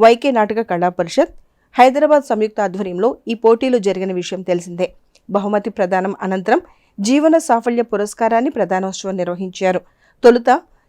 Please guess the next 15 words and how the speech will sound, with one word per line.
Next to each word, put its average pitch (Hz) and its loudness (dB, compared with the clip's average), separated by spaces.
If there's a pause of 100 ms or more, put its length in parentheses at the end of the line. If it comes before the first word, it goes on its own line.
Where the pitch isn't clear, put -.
(160)
చలసాని 320 4
కృష్ణప్రసాద్, 247 0 (120)
తాళూరు 214 6
సత్యనారాయణ 202 -2 (120)
జ్యోతి 214 0
ప్రజ్వలన 190 -4
చేశారు. 180 -4 (360)
సభకు 262 4 (160)
పిన్నమనేని 226 0
మృత్యుంజయరావు 196 -2 (100)
అధ్యక్షత 185 -6
వహించారు. 185 -4 (580)
తెలుగు 302 8 (100)
కళా 277 6 (100)
సమితి 233 -4